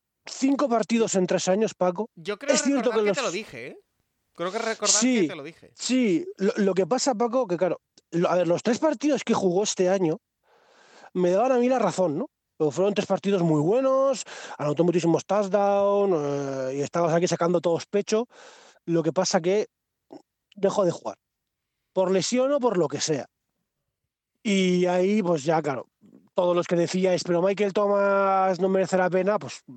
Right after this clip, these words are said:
Speaker 1: digo que da una razón, porque sí, tres partidos, por muy buenos que sean, no, no justifican al jugador. Cuidadito con Michael Thomas, de todas formas, y por eso te lo he traído, Paco, para, para dar aquí noticias aquí frescas y jugosas.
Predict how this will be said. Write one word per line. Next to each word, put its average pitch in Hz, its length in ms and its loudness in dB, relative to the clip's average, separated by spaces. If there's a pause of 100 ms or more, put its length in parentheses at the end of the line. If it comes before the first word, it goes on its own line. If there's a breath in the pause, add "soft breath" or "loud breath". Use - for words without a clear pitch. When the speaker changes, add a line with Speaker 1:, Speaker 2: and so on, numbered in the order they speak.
(500)
Speaker 1:
digo 151 220 2
que 139 80 -4
da 135 60 -2
una 143 160 0
razón, 247 320 2 (600 loud breath)
porque 139 200 -2
sí, - 220 -4
tres 170 180 0
partidos, 175 480 2
por 147 160 -2
muy 156 300 4
buenos 156 240 2
que 151 100 -6
sean, 165 320 2 (540 loud breath)
no, 180 960 2 (320)
no 185 800 0
justifican 160 1500 0
al 147 140 0
jugador. 156 400 0 (1500 loud breath)
Cuidadito 240 460 2
con 277 160 0
Michael 277 260 -2
Thomas, 240 220 0
de 226 80 0
todas 214 220 0
formas, 220 320 0
y 180 40 -2
por 165 120 0
eso 233 120 2
te 220 140 0
lo 226 60 0
he 214 40 0
traído, 190 320 0
Paco, 185 360 -2
para, 170 260 -2
para 139 220 -2
dar 175 120 2
aquí 180 240 0
noticias 170 480 -2
aquí 165 440 2
frescas - 320 -2
y - 20 -2
jugosas. 175 640 0